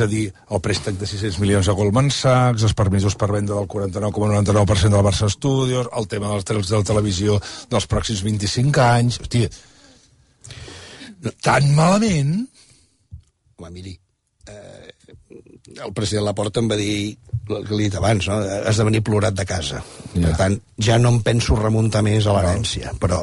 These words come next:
Speaker 2: l'herència és molt greu, eh? Però deixem córrer ja aquest punt. Ehm, nosaltres el que estem fent és posar en valor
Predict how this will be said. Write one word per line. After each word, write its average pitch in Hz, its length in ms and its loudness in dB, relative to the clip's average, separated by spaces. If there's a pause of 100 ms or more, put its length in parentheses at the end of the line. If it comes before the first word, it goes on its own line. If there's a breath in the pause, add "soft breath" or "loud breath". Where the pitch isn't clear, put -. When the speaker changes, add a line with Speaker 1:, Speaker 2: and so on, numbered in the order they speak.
Speaker 2:
l'herència 73 400 -2
és 95 80 2
molt 127 160 4
greu, 120 280 0
eh? 131 80 -2 (400 loud breath)
Però 135 180 2 (500)
deixem 135 300 0
córrer 117 540 0
ja 117 160 0
aquest 104 240 -4
punt. 73 240 -12 (840 loud breath)
Ehm, 101 880 0 (480)
nosaltres 117 380 2
el 156 100 2
que 113 100 -4
estem 110 200 0
fent 107 180 0
és 139 100 -2
posar 107 340 0
en 120 80 2
valor 98 380 0